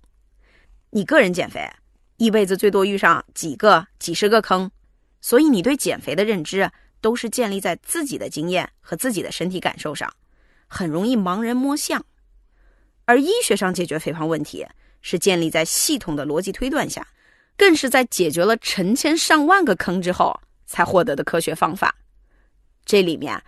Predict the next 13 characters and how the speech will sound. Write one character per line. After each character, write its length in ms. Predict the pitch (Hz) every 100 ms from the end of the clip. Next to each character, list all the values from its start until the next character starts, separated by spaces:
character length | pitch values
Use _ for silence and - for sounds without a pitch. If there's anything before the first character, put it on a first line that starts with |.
| _ _ _ _
既 260 | - 277 214
有 180 | 165 165
全 360 | - 160 175
球 200 | 226 185
数 340 | - - 339 214
千 260 | - 311
万 180 | 311 185
减 180 | 165 -
肥 160 | 156
者 140 | 170 -
的 100 | -
经 240 | 175 180
验， 220 | 190 127